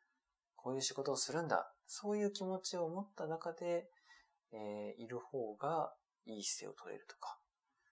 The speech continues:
そういうとこって、ね、直接的に、ね、あの、ね、ストレートネックになってないかとか、なんか直接的なその姿勢の問題とか、そういうのに繋がってなさそうな感じがしちゃいますけど、結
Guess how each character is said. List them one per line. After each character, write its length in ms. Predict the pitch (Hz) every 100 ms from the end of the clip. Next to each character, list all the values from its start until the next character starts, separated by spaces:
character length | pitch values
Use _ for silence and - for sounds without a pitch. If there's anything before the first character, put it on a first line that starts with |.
| _
そ 340 | - - 202
う 40 | 202
い 80 | 214
う 40 |
と 120 | 208
こ 120 | 202
っ 180 | 196 -
て、 460 | - 175 104 - - _ _ _ _ -
ね、 260 | 95 87 - _ - -
直 100 | -
接 280 | - 190 -
的 220 | 196 180
に、 280 | 170 170 - _ _ _ _ _ _
ね、 300 | 131 117 95 _ _ _ -
あ 180 | 107 95
の、 80 | 101 98 - - -
ね、 140 | - -
ス 100 | -
ト 100 | 104
レ 60 |
ー 20 | 98
ト 100 | 107
ネ 100 | 120
ッ 20 |
ク 120 | -
に 60 | 101
な 60 |
っ 60 | -
て 80 | 95
な 100 | 101
い 40 |
か 80 | 101
と 100 | -
か、 160 | - - - - _ _ -
な 80 |
ん 40 | -
か 60 | -
直 100 | -
接 240 | - - -
的 180 | 131 127
な 120 | 127
そ 160 | 123
の 60 | 110
姿 320 | - - -
勢 40 | 123
の 80 |
問 240 | 117 117 117
題 160 | 117
と 120 | 117 -
か、 220 | 104 - - - - -
そ 180 | -
う 20 | 160
い 20 |
う 20 |
の 60 | 104
に 60 |
繋 220 | - 147 180
が 80 |
っ 40 | 185
て 80 | 190
な 100 | 175
さ 100 | 180
そ 200 | - 147
う 40 |
な 240 | 87 92 -
感 220 | 120 117
じ 100 | 117
が 140 | 107
し 100 | -
ち 80 | -
ゃ 40 |
い 40 | 160
ま 100 | 160
す 100 | -
け 80 | -
ど、 220 | - - - - - - _ -
結 260 | - 247